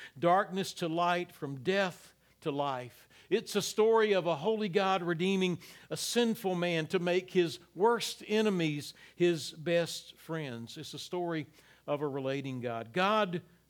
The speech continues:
with us. It's the story of God sending His Son, the God-man.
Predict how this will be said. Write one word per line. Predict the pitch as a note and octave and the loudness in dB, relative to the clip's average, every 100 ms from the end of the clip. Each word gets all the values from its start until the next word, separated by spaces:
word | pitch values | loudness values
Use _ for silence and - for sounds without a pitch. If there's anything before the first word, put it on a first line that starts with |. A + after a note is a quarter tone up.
| _ | _
with | D#3 E3+ E3+ D3 | -4 -4 -2 -4
us. | B2+ G#2+ - - - - _ _ _ _ | -6 -8 -12 -12 -14 -18 _ _ _ _
It's | G3 - | -4 -2
the | F#3+ | 0
story | C#4 C4+ | 2 4
of | G3 | 4
God | D#3 A3+ G#3+ | 4 2 2
sending | - A#3 G#3+ | -2 0 0
His | F3 D3 | -2 -4
Son, | - B3 A#3 G#3+ C3+ G#2+ _ _ _ _ _ | -4 0 2 0 -2 -8 _ _ _ _ _
the | G3+ | 0
God-man. | F3+ A#3 B3 G3+ G3 D#3+ C3 | 4 4 4 4 4 4 0